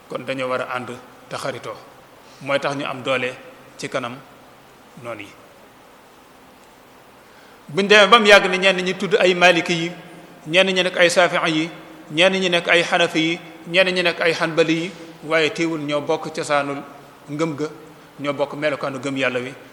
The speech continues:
kon dañoo war a boole seen bopp, ànd te xaritoo, mooy tax ñu am doole. Buñ demee ba mu yàgg ni ñenn ñi nekk ay murid, ñenn ñi nekk ay tijaan, ñenn ñi nekk ay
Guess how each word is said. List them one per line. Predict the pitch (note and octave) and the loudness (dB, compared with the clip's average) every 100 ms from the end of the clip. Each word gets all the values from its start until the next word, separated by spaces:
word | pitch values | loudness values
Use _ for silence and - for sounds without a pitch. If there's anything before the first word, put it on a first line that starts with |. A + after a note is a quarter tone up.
| - | -14
kon | - D3 | -10 -4
dañoo | C#3 C3+ | -2 0
war | C3+ | 0
a | B2+ | 0
boole | C#3+ C3+ | -2 -2
seen | B2 C#3+ | -2 -8
bopp, | A#2 B2 - - - - - - - - E3+ | -6 -8 -10 -20 -20 -20 -20 -20 -20 -16 -6
ànd | C#3+ C3+ D#3 - - | -4 -4 -10 -16 -10
te | |
xaritoo, | - D#3 C3+ C3 B2+ - - - | 0 0 0 -6 -8 -16 -20 -16
mooy | C3 C3+ | -8 -6
tax | B2+ | -6
ñu | C3 | -8
am | B2 A2+ | -10 -8
doole. | A#2 G#2 - - - - - - - - - - - - - - - - - - - | -10 -10 -16 -20 -20 -20 -20 -20 -20 -20 -20 -20 -20 -20 -20 -20 -20 -20 -20 -20 -14
Buñ | B2+ D3 | -8 2
demee | D#3+ D#3 | 2 4
ba | F3+ | 4
mu | |
yàgg | E3+ D3+ C#3+ | 6 4 2
ni | |
ñenn | D3+ E3 D#3 | -2 0 0
ñi | D3+ | 2
nekk | D3 D#3+ | 0 0
ay | D3+ | -4
murid, | D3 D3+ D3 - - - - - | -2 0 -2 -4 -16 -20 -20 -6
ñenn | D#3 D#3 | -4 -2
ñi | D#3 | 0
nekk | D3 D3 | 0 0
ay | C#3 C#3+ | -2 -2
tijaan, | E3 C#3+ C#3+ D3 - - - | -2 0 0 -2 -14 -20 -16
ñenn | D3+ E3 D#3 | -6 -4 -2
ñi | D3+ | 0
nekk | C#3+ C#3 | -2 0
ay | C#3+ | -2